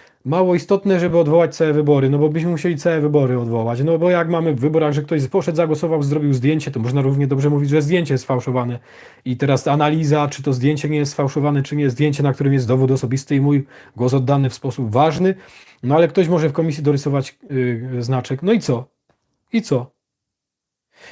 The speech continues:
I w każdych wyborach jest tak, gdzie ktoś pokazuje, że zagłosował, a na liście,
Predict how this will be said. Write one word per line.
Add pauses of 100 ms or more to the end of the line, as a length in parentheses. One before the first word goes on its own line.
I
w
każdych
wyborach
jest
tak,
gdzie
ktoś
pokazuje,
że
zagłosował,
a
na
liście,